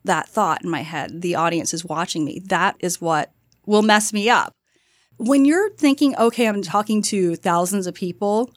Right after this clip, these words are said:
I think you lose that sense of intimacy. What I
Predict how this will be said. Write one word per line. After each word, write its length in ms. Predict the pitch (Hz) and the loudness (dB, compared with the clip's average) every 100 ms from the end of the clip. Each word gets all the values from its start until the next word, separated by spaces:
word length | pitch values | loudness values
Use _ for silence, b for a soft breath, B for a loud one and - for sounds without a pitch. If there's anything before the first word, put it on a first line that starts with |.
| b b b b - | b b b b -2
I 100 | 214 | -2
think 320 | 214 220 208 | 0 -2 -2
you 160 | 220 202 | -2 -2
lose 380 | 190 208 214 | -2 0 0
that 180 | 202 - | -2 -4
sense 320 | - 185 180 | -2 -2 -2
of 120 | 185 170 | -2 -2
intimacy. 720 | 190 208 202 165 - 160 - 208 _ _ _ _ | -2 -2 -2 -2 -4 -6 -8 -16 _ _ _ _
What 260 | - 233 - - | 0 0 0 -4
I 340 | 208 196 226 | 0 2 0